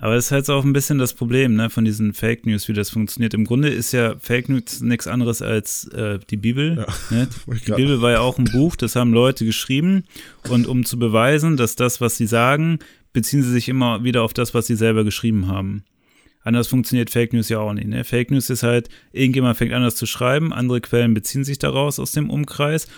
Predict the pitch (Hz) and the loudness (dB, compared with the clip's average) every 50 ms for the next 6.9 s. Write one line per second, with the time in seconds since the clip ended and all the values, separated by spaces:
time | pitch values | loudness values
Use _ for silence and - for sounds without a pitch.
0 | - _ _ - 117 117 123 127 127 131 131 127 123 120 123 123 120 - 107 - | -20 _ _ -4 -2 0 0 2 2 2 2 2 2 2 0 0 0 0 -2 -2
1 | - 139 135 127 127 - - - 131 123 - 135 135 123 113 113 113 110 107 120 | 0 0 0 0 -2 -2 -2 -4 -4 -4 -4 -4 -4 -4 -2 -4 -4 -6 -6 -4
2 | 123 135 143 - 120 - - 139 131 127 123 123 123 - - 117 113 - 120 120 | -2 -2 -2 -2 -4 -4 -4 -2 0 0 0 0 -2 -2 -4 -4 -6 -4 -6 -6
3 | 117 117 117 120 - - - - - - - 127 123 120 - 123 120 - - 139 | -6 -6 -6 -8 -8 -10 -12 -16 -16 -12 -8 -8 -6 -6 -6 -8 -6 -4 -2 -2
4 | 156 160 - - - - - - - 123 117 - 131 113 117 120 127 143 143 127 | -2 -2 -6 -12 -20 -20 -20 -6 -2 0 0 2 2 2 2 2 2 2 2 2
5 | 113 117 113 - - - 113 113 - - - 117 117 - - 120 110 107 104 - | 2 2 0 -2 -4 -4 -4 -6 -4 -2 -2 -2 0 0 0 0 0 0 -2 -2
6 | - 117 117 113 107 95 104 104 107 - - - 110 - - - - - | 0 0 2 2 0 0 -2 -4 -6 -6 -8 -8 -8 -8 -8 -10 -14 -18